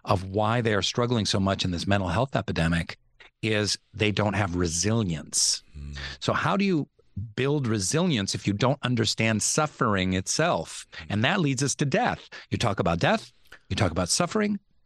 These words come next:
Speaker 1: and that builds resilience. And you understand that suffering is a part of life. It's not something to be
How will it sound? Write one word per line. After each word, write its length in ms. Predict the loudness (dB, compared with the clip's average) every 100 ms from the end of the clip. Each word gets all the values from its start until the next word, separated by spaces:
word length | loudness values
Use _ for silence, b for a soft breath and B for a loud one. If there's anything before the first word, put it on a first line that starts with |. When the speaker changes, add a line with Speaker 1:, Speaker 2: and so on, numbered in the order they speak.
| -4
Speaker 1:
and 120 | 0
that 200 | 0 -2
builds 400 | 0 0 2 -2 -6 -4
resilience. 540 | 0 2 0 -2 -2
And 100 | -2
you 80 | 0
understand 440 | 2 2 2 0
that 80 | 0
suffering 400 | 0 0 2 0
is 80 | -2
a 40 |
part 220 | -2 -4
of 100 | -2
life. 360 | 0 0 0 -6 _ -8
It's 120 | 0
not 120 | 2
something 200 | 2 0
to 40 | 0
be 300 | 2 0